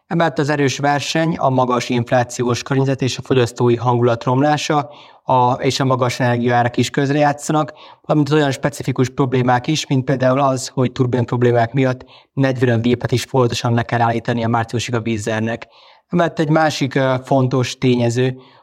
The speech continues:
hogy a cég egyik legdomináltabb piacán, Albániában lép be a Ryanair, ahol eddig a Vizernek ötven százalék feletti piac részesedése volt,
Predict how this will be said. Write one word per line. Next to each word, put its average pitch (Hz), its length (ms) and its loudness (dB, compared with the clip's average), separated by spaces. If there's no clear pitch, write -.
hogy 127 120 0
a 117 80 2
cég 127 280 0
egyik 120 220 2
legdomináltabb 117 720 0
piacán, 127 640 -2
Albániában 117 760 0
lép 117 180 2
be 120 100 0
a 117 80 4
Ryanair, 131 560 2
ahol 127 340 2
eddig 127 260 0
a 123 60 2
Vizernek 120 580 0
ötven 123 260 -2
százalék 117 360 -2
feletti - 280 0
piac 123 340 -2
részesedése 123 640 -2
volt, 143 320 0